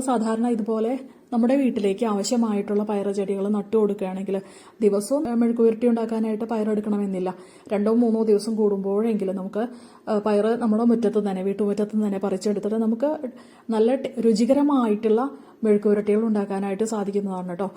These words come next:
അപ്പോൾ അത് ഞാൻ വളരെ വ-, വർഷങ്ങളായിട്ട്, വളരെയധികം വർഷങ്ങളായിട്ട് ഇതുപോലെ ചെയ്തിട്ടാണ്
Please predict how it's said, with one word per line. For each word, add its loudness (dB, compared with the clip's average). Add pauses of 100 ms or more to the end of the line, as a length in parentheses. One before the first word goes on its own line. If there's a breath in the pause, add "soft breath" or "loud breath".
(180 loud breath)
അപ്പോൾ -6
അത് 4 (120)
ഞാൻ 4 (120)
വളരെ 2 (140)
വ-, -2 (140)
വർഷങ്ങളായിട്ട്, -2
വളരെയധികം 0
വർഷങ്ങളായിട്ട് -4 (140)
ഇതുപോലെ 0 (120)
ചെയ്തിട്ടാണ് 0